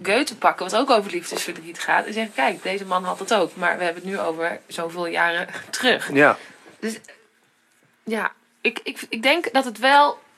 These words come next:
Speaker 1: goed is soms om bepaalde dingen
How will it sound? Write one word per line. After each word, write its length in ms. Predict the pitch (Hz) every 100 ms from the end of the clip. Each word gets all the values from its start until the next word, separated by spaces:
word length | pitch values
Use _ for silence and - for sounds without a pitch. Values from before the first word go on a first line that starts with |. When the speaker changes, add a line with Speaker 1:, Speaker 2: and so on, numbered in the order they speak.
| - _ _ _ _ _ _ _ _ _ _ _ _ _ _ _
Speaker 1:
goed 360 | - - 311 320
is 360 | 349 466 -
soms 420 | - 349 403 - -
om 160 | 285
bepaalde 560 | 277 - 254 269 277 226
dingen 400 | 254 254 240